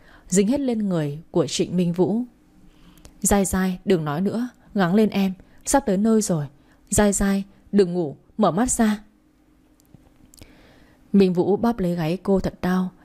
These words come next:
để cô không được ngất đi. Nhiếp Giai Giai đã cố gắng mở mắt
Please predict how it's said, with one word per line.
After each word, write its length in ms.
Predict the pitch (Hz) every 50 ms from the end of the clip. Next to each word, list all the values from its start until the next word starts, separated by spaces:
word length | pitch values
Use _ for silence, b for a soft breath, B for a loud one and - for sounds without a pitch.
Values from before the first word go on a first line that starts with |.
| b b
để 140 | 202 208 226
cô 160 | - 233 220
không 220 | - - 226 214
được 200 | 196 156 - -
ngất 240 | 175 220 262 - 190
đi. 240 | 185 190 180 180 175 - - - - _ _ _ _ _ _ _ _ _ _ _ _
Nhiếp 160 | 208 226 233
Giai 200 | 233 208 190 175
Giai 260 | 160 - 180 170 170 165
đã 120 | 160 170
cố 200 | - - 175 165
gắng 300 | 170 175 160 156 185 220
mở 180 | 214 175 - 151
mắt 240 | 147 185 233 262